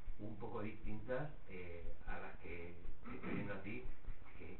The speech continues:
que se debería mover la gente. El tema energético, por ejemplo, por ejemplo, yo veo que la gente ahora mismo, pues, no le interesa. Otra cosa es que le debiera interesar, ¿eh?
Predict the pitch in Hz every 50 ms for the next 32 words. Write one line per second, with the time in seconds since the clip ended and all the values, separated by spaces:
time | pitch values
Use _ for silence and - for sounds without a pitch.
0 | - - - - - - 170 - - - 95 98 98 95 92 95 98 95 98 -
1 | 107 104 104 104 117 127 127 127 - - - - - - - - - - 104 -
2 | - - 107 - - - 104 104 101 104 104 101 101 104 95 98 - - - -
3 | - - 101 101 95 92 90 92 92 90 95 - - 95 95 98 95 95 - 98
4 | 95 101 101 101 98 92 98 104 107 117 113 - - - - - - - - -
5 | - - 123 127 - - - - - - - - - - - - 101 95 92 95
6 | 98 95 92 92 - - - - - - - - - - - - - - - -
7 | - - - - - - - - - - - - - -